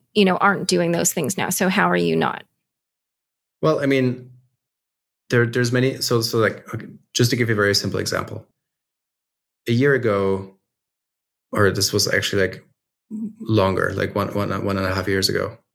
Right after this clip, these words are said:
Speaker 2: Um, the, the project was very, very small. We were, like, twenty people. It was a Series A stage project. And we just closed their Series A. Uh, there was essentially no one with experience on, on the ground operations working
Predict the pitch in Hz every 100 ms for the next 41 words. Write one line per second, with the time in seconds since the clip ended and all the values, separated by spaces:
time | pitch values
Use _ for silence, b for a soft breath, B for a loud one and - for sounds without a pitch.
0 | - 98 95 95 - 107 107 98 98 95
1 | 95 104 147 123 101 - 101 98 101 98
2 | 104 104 101 95 98 92 98 117 107 101
3 | 123 - 101 101 95 104 - 104 98 -
4 | - - _ _ _ _ - 104 98 98
5 | 95 98 92 - 101 101 101 160 123 104
6 | 101 113 - _ - - 95 92 95 98
7 | 95 95 110 - 107 101 101 101 95 92
8 | 98 - - 98 95 95 95 95 - 95
9 | 92 92 90 90 87 90 85 - 104 -
10 | - _ _ _ _ 95 92 92 92